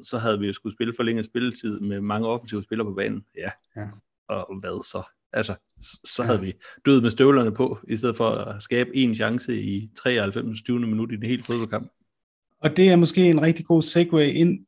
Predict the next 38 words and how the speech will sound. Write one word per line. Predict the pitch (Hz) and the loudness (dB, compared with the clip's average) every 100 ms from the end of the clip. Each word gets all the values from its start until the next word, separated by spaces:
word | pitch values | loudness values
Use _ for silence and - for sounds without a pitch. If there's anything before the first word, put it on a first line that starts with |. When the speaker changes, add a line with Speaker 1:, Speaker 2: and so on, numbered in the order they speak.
| _ 151 | _ -6
Speaker 2:
i | 147 | 2
det | 156 | 6
her | 156 139 | 6 4
trænersegment, | 127 - 131 135 135 131 117 110 110 - 113 123 120 | 2 0 2 4 2 0 0 0 -2 -4 -6 -4 -6
som | - 117 | -6 -6
bliver | 117 113 | -2 -2
resten | 117 127 - | -2 -4 -6
af | 113 | -2
podcasten, | 131 - 120 117 120 | -2 0 -2 -2 -4
for | |
det | 120 | 0
er | 127 | 2
det, | 139 135 | 2 2
alle | 143 156 147 | 4 4 4
vores, | 127 123 - 127 | 2 0 -4 -4
øh, | 117 | -4
spørgsmål, | 110 131 127 - 123 117 | -4 -4 -4 -4 -6 -6
de | |
går | - 123 | -2 -2
på. | 117 120 | -2 -6
<laughs> | - - 156 104 - - - _ | -6 0 0 -2 -6 -20 -20 _
Det | 143 135 | -4 -2
går | 139 | -2
på | 123 | -4
trænerne, | 123 127 131 131 120 - | -2 -2 0 -2 -4 -6
og | 117 117 | -6 -4
det | 135 | -4
er | |
selvfølgelig | 127 147 135 | -4 -2 0
også | 135 139 | -2 -2
det | |
her | 135 127 _ _ | -2 -2 _ _
kontrapressemøde. | 135 127 - 123 120 120 117 135 139 | -6 -4 -6 -6 -4 -4 -4 -6 -6
Men | 127 127 123 _ | -2 -2 -4 _
dø | 170 175 | 4 4
med | 147 | 2
støvlerne | - 160 165 151 | 0 2 2 0
på, | 156 156 143 | 0 0 0